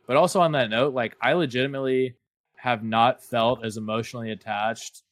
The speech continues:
to a profile picture as I have after seeing, uh, Rippity's custom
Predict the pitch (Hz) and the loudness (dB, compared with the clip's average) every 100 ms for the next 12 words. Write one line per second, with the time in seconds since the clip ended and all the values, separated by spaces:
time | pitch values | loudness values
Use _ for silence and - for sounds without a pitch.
0 | - 120 117 113 113 110 107 - 113 123 | -12 -4 -2 0 -2 -4 -6 -4 -4 0
1 | 120 117 131 147 139 135 _ _ - 117 | 0 0 -6 -4 -4 -6 _ _ -4 -2
2 | 120 120 104 104 104 110 123 - _ _ | 0 0 0 -2 0 -2 -4 -10 _ _
3 | _ _ - 117 117 120 - 127 120 113 | _ _ -2 -2 -2 -8 -4 -2 0 -2
4 | 110 107 107 - 107 101 98 98 98 _ | -4 -8 -12 -10 -6 -4 -4 -8 -16 _
5 | _ _ _ 123 117 123 113 - 123 113 | _ _ _ -6 -2 -2 -4 -4 -4 -4
6 | - 110 104 104 | -4 -4 -4 -10